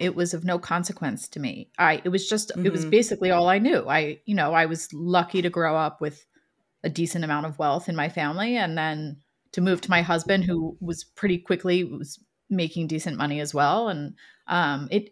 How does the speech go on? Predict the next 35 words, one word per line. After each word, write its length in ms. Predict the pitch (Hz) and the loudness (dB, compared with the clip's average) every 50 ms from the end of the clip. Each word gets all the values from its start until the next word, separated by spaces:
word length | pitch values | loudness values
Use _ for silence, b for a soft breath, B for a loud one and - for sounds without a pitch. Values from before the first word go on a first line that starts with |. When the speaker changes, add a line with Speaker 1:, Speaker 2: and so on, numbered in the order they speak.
| _ _ | _ _
Speaker 1:
it 120 | 214 196 | -4 0
really 440 | 202 254 277 320 311 294 - - _ _ _ _ _ _ | 0 2 2 2 0 -2 -4 -6 _ _ _ _ _ _
wasn't 340 | 175 190 220 220 269 233 - | -2 -2 2 4 2 2 4
on 160 | - 202 214 | 4 4 6
my 100 | 214 208 | 6 6
radar 420 | 185 165 160 170 196 247 254 214 165 | 6 4 4 2 2 4 4 4 4
that 200 | 139 139 120 - | 4 0 -2 -2
much. 260 | - 127 104 147 - | -4 -4 -4 -4 -4
I, 120 | - 151 - - | -4 -4 -4 0
I 160 | - - 185 185 | 2 4 4 4
want, 320 | 170 170 190 190 202 233 | 4 2 2 2 2 2
I 140 | - 180 180 | 4 4 4
always 320 | - 180 185 208 202 202 | 4 2 2 2 0 2
wanted 220 | 208 196 180 202 175 | 0 -2 -2 -2 -4
to 80 | 190 | -4
stay 180 | 180 - 175 170 | -4 -2 -2 -2
home 160 | 170 175 180 | -2 -2 -4
with 120 | 170 170 | -6 -6
my 140 | - 160 139 | -6 -8 -8
kids 520 | 143 - 180 156 135 139 - 175 - - _ b b b b b b | -6 -6 -4 -4 -4 -6 -8 -12 -14 -16 _ b b b b b b
and 140 | - 170 170 | -6 -4 0
raise 220 | 165 165 165 170 170 | 0 0 0 0 0
my 120 | 147 135 | -2 -2
kids. 520 | 139 - 175 147 131 143 143 _ - - - _ _ _ _ _ - | -2 -2 -2 -2 -2 -4 -8 _ -14 -14 -14 _ _ _ _ _ 2
Um, 520 | 175 175 165 156 151 147 - 151 - - _ _ _ _ _ - - | 4 4 4 4 2 -2 -4 -6 -8 -10 _ _ _ _ _ -12 -4
and 100 | - 175 | 2 4
I 60 | 165 160 | 4 4
was 100 | 165 165 | 4 2
lucky 200 | 175 175 175 196 | 0 0 0 -2
enough 220 | 185 170 160 160 | 0 0 -2 -2
to 80 | - 180 | -4 -8
do 240 | 160 - 196 214 226 | -2 0 0 2 6
that. 260 | 202 175 160 165 160 | 6 6 6 4 4
And 200 | - 175 175 180 | 2 2 2 4
then 200 | 185 196 214 220 | 4 4 2 2